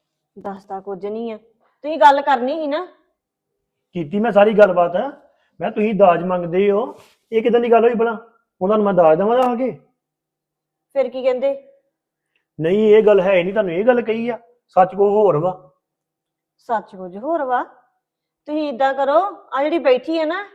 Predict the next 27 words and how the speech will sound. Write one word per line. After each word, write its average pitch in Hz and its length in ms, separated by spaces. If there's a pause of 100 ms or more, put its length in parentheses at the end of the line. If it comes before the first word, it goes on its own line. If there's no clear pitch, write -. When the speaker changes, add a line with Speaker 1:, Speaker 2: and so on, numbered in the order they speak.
Speaker 1:
ਇਹਨੂੰ 311 220
ਪੁੱਛੋ 330 440
ਕੀ - 280
ਹੋਇਆ 339 300
ਕੀ 285 220
ਆ। 311 80
ਮੈਨੂੰ 294 180
ਤਾਂ 320 80
ਲੱਗਦਾ 320 220
ਝੂਠ 370 200
ਬੋਲਣ 277 360
ਡਈ 262 200
ਆ 285 60
ਇਹ। 240 80 (460)
Speaker 2:
ਸੰਦੀਪ, 170 300
ਉਹਨੂੰ 226 160
ਪੁੱਛਿਆ 208 300
ਫੇਰ 190 160
ਹੀ 220 40
ਫੋਨ 226 220
ਕੀਤਾ 202 260
ਸੀ, 247 120 (640)
ਉਹਨੇ 214 120
ਦੱਸਿਆ 175 300
ਨਾ 254 80
ਆ 247 140
ਕੇ, 226 120